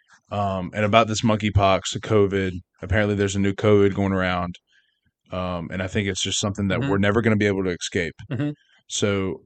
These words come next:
Speaker 1: like you guys know, my grandparents, um, they are obviously older, and sometimes, like, and I'm just saying, I'm not saying them, but I'm just saying in general, there's a lot of people that I know
Speaker 2: Here we go, calling out your grandparents
Speaker 1: No, no, no.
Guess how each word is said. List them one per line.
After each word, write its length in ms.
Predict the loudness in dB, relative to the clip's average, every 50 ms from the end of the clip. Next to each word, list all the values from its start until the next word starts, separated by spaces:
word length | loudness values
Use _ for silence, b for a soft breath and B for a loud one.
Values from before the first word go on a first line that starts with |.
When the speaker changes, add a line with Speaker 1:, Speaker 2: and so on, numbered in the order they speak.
| _ _ _ _ _ _ _ _ _ _ _ _ _ _ _
Speaker 1:
like 300 | -6 -2 -2 -2 0 0
you 100 | 0 2
guys 280 | 2 4 2 2 0 0
know, 320 | -2 -2 -2 -2 -4 -6 -8 -12 _ _ -10
my 200 | -6 -4 -4 -2
grandparents, 760 | -2 -2 -2 0 -2 -2 -2 -2 -4 -6 -8 -12 -16 -18 _ _ _ _ _ _ _ _
um, 640 | -6 -4 -4 -4 -4 -6 -6 -8 -10 -12 -14 -18 -20 _ _ _ _ _ _ _ _ _ _ _ _ _ _ _ _ _ _ _ _ _ _ _ _ -10
they 720 | -8 -2 0 2 2 4 2 2 2 0 0 -2 -4 -6 -8 -8
are 140 | -6 -4 0
obviously 420 | 0 0 2 0 0 -2 -4 -4
older, 440 | -2 -4 -4 -4 -2 -4 -4 -4 -6 -10 -10
and 140 | -10 -6 -4
sometimes, 600 | -2 -2 -2 -2 0 0 0 0 0 0 -2 -2
like, 180 | -4 -4 -4 -6 -10 _ _ _ _ _ _ _ _ _ _ _ -2
and 100 | 0 2
I'm 100 | 2 2
just 160 | 2 0 0
saying, 220 | -2 -2 -2 -2 -2
I'm 120 | -2 -2
not 140 | -2 -2 -2
saying 260 | -4 -4 -2 -2 -2
them, 180 | -2 -2 0 0
but 80 | 0
I'm 140 | 0 2 2
just 160 | 2 0 0
saying 160 | 0 0 0
in 100 | -2 -4 -4
general, 480 | -4 -4 -2 -2 -2 -2 -4 -6 -8 -8 -4
there's 160 | -4 -2 -2
a 40 | 0
lot 180 | 2 4 4 4
of 60 | 2 0
people 240 | -2 -4 -4 -4 -4
that 120 | -2 -2
I 160 | 0 0 -2
know 260 | -2 -2 -2 -2 -2 0
Speaker 2:
Here 120 | 0 2
we 100 | 0 2
go, 160 | 2 2 0 0
calling 360 | -2 -6 -4 -4 -2 -2 -2
out 100 | -2 -4
your 80 | -4
grandparents 680 | -6 -4 -6 -6 -6 -8 -8 -6 -4 -4 -2 -2 -2 -2
Speaker 1:
No, 40 | -2
no, 80 | -2
no. 60 | -4